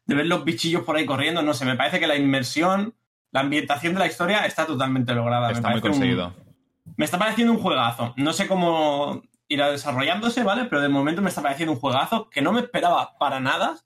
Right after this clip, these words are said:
Speaker 1: Y más viniendo de, de, de ea, que bueno, el juego lo hace Respawn, que está dentro de, de ea, por lo tanto, ¿no?
Speaker 2: A mí Respawn es que me parece que, que lo hacen genial,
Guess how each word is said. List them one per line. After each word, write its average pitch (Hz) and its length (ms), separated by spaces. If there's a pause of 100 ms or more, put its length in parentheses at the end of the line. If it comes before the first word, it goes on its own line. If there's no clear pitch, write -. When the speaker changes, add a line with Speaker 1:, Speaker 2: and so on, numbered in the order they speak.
(580)
Speaker 1:
Y 160 100
más 165 180
viniendo 208 340
de, 123 340
de, 117 600
de 117 240
ea, 196 300 (300)
que 131 120
bueno, 139 240
el 127 60
juego 147 180
lo 156 80
hace 202 120
Respawn, 208 580 (400)
que 127 100
está 127 180
dentro 139 320
de, 127 300
de 127 120
ea, 220 280
por 127 80
lo 123 60
tanto, 127 340
¿no? - 120
Speaker 2:
A 202 60
mí 139 80
Respawn 180 300
es 165 80
que 156 60
me 135 100
parece 123 280
que, 107 220
que 104 100
lo 110 60
hacen 110 220
genial, 82 400